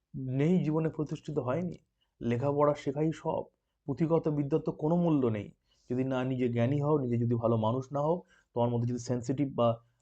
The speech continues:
মানে সহনশীলতা, মানসিকতা তোমার মধ্যে, অন্যের প্রতি মানবদরদী মানসিকতা, সহানুভূতি,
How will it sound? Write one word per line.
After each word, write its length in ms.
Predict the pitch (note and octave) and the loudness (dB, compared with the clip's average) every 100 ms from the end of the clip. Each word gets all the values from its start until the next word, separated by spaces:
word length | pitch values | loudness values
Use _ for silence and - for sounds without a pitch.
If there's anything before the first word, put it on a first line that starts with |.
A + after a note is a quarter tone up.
| - | -6
মানে 160 | B2 A#2+ | -2 -2
সহনশীলতা, 720 | A#2 C3 C#3 D3 D3+ D3 C#3+ | -2 0 0 0 2 4 4
মানসিকতা 560 | B2+ B2+ B2 D3 C3+ C#3 | 2 0 -2 2 2 4
তোমার 220 | C#3 B2+ | 2 0
মধ্যে, 260 | B2+ B2 | 0 0
অন্যের 380 | C3 A#2+ A#2+ C3+ | 0 -2 -4 -4
প্রতি 200 | C3+ C3+ | -2 -2
মানবদরদী 600 | B2 A2+ B2 A#2+ B2 B2 | 2 2 2 2 2 2
মানসিকতা, 640 | B2 A#2+ C3 C#3 C3 - - _ _ _ | 0 -2 -6 -8 -8 -10 -14 _ _ _
সহানুভূতি, 680 | - C3+ C#3+ D#3 C#3+ C#3+ E3 | -2 2 4 4 2 -2 -6